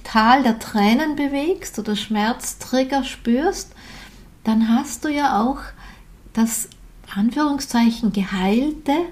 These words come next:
Ich. Geheilt mag ich auch nicht so gern, ist auch so ein inflationäres Wort, aber du weißt, was ich meine.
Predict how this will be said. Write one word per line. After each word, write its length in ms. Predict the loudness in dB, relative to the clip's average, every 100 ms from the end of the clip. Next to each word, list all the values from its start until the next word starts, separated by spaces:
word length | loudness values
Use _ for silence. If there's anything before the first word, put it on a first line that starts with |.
| -12 -20 -20 -20 -4
Ich. 480 | 2 2 0 -10 -14 -20 -20 -20 -20 -6
Geheilt 540 | -2 2 2 2 0
mag 140 | -4 -4
ich 180 | -6
auch 120 | -4 -2
nicht 220 | -4 -4
so 100 | -6
gern, 240 | -6 -6
ist 140 | -6 -8
auch 140 | -6
so 120 | -4
ein 60 | -2
inflationäres 880 | -2 -2 -4 -4 -4 -2 -2 -4 -4
Wort, 320 | -6 -6 -10
aber 240 | -6 -6 -6 -16 -18 -16 -4
du 100 | 2
weißt, 360 | 4 2 0
was 140 | -4 -4
ich 160 | -2
meine. 320 | 2 4 4